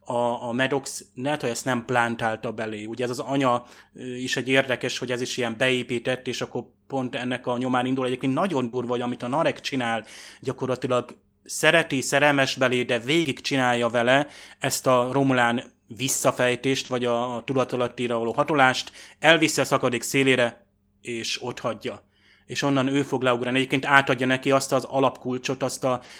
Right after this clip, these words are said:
ö, bele, beleplántálja. Itt jöhet, most az Inception jut eszünkbe, hogy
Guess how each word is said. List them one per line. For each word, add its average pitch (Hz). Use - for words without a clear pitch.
ö, 123
bele, 139
beleplántálja. 131
Itt -
jöhet, 131
most 127
az -
Inception 135
jut 127
eszünkbe, 127
hogy 123